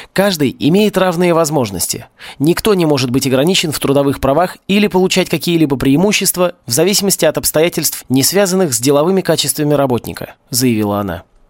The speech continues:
«Прошу вас принять меры прокурорского реагирования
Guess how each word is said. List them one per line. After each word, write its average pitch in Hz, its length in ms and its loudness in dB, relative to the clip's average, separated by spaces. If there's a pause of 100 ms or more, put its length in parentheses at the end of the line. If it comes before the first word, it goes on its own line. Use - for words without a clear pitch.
(360)
«Прошу 131 280 0
вас 151 140 2
принять 143 380 -2
меры 135 280 2
прокурорского 131 600 0
реагирования 175 720 0